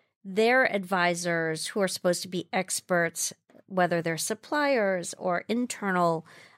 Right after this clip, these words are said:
um, development people, to tell them the facts. And they don't have time. I,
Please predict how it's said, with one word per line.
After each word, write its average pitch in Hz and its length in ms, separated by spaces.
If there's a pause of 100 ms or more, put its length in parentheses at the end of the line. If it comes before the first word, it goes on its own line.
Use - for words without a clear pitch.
(140)
um, 175 260
development 180 560
people, 170 400 (220)
to 220 140
tell 214 320
them 185 180
the 170 80
facts. - 460
And 226 100
they 254 80
don't 311 160
have 370 280
time. 190 380
I, 285 260